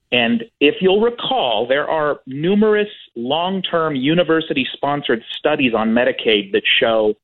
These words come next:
gee, if you're on Medicaid, your health out-, outcomes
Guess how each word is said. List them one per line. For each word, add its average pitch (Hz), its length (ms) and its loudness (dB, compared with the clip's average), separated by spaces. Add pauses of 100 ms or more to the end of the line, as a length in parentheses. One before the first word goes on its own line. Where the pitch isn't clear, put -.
(680)
gee, 151 320 2
if 139 160 0
you're 160 180 2
on 240 160 0
Medicaid, 120 800 0
your 143 240 0
health 185 320 0
out-, 143 280 0
outcomes 127 520 -2